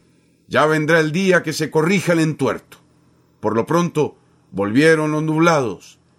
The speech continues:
el sol se ocultó y no es posible continuar por la senda trazada. Sin embargo, la esperanza nunca se debe perder, pues para dicha de los que creemos en la democracia, el derecho no es pétreo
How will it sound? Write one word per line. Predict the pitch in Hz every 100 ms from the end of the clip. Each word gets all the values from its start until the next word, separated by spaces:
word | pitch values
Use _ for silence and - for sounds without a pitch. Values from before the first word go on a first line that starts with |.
| _
el | 156 151
sol | 139 165 196 170
se | -
ocultó | 143 - 123 - 175 202 - _ _ _ -
y | 143
no | 147
es | 151
posible | - 131 - 147 135 127
continuar | 123 117 113 117 120 110
por | 113 107
la | 98
senda | - 113 104 92
trazada. | 87 82 80 71 - - _ _ _ _ _ _ _ _ _ _ _
Sin | - 104
embargo, | 135 156 139 123 - _ _ _
la | - 110
esperanza | 113 147 156 165 160 160
nunca | 151 170 175 160 156
se | 139 143
debe | 139 139
perder, | 135 127 151 180 - _ _ _ _
pues | 120 -
para | 147 160
dicha | 226 202 208
de | 180
los | 165
que | - 147
creemos | 151 185 214 175
en | 160
la | 143
democracia, | 131 120 - 190 196 190 156 - _ _
el | 147 156
derecho | 156 208 240 226
no | 185 180 214
es | 233
pétreo | - 220 147 - 78 113